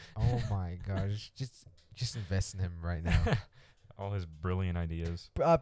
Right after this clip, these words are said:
Speaker 1: just make him the owner
Speaker 2: <laughs>
Speaker 1: of the N F L. <laughs> The C E O. Have him name all the football teams. <laughs>
Speaker 2: We'll have the, uh,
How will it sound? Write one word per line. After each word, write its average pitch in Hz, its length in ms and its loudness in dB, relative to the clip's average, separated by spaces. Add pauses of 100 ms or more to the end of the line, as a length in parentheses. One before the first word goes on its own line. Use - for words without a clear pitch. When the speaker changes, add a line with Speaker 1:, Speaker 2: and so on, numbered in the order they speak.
Speaker 1:
just 127 340 -6
make 156 140 2
him 147 100 0
the 123 140 -6
owner 110 520 2 (320)
Speaker 2:
<laughs> - 320 0
Speaker 1:
of 110 240 2
the 110 180 2
N 107 100 0
F 110 140 0
L. 107 260 6 (640)
<laughs> 262 120 0 (1500)
The 170 80 2
C 170 380 2
E 139 80 -2
O. 139 360 2 (580)
Have 147 200 2
him 160 120 -8
name 151 200 2
all 135 160 8
the 123 80 2
football 113 320 -2
teams. 226 720 4
<laughs> 302 80 -14
Speaker 2:
We'll 95 140 2
have 95 360 2
the, 87 220 0
uh, 80 300 0